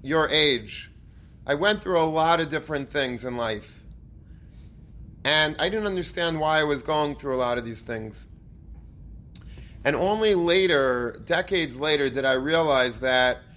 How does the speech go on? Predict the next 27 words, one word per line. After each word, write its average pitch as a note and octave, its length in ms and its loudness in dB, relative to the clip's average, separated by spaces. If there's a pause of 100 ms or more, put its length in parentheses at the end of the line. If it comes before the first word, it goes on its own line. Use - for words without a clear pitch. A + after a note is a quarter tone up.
(140)
whatever E3+ 320 2
I G3 120 4
was D#3+ 160 -2
going D#3 340 0
through, D3 120 0
I C3 60 4
was C3 120 -2
gonna C#3+ 200 -4
need D3 480 0
for C3+ 640 0 (280)
this D#3+ 180 -2
position D3 480 -4
in B2+ 160 -4
yeshiva. A#2+ 420 -8 (1200)
Because E3+ 340 2
if, F3+ 140 -4
let's G#3 200 0
say, G3 240 2
everything F#3 360 0
would E3+ 120 -2
have E3 80 -2
been D#3 160 -2
perfect, D3 460 -2
if B2 160 -8
I C#3+ 80 2
would E3 160 -4
have, F3 320 0